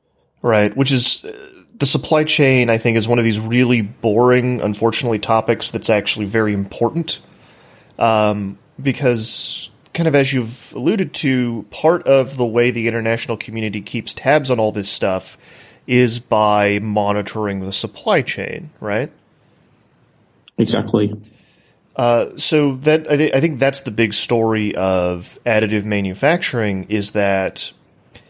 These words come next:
Speaker 1: it hides the supply chain from the international community.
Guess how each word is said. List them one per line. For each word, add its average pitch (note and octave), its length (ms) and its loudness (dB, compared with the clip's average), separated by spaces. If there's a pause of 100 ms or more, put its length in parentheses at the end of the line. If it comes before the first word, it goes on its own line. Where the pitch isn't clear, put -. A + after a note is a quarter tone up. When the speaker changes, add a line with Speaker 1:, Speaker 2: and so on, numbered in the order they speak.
(640)
Speaker 1:
it C3+ 160 -10
hides D3 680 0
the C3+ 80 0
supply A#2 480 0
chain A2 340 -2
from G#2 200 -8
the G2+ 120 -6
international F#2+ 540 -10
community. - 640 -18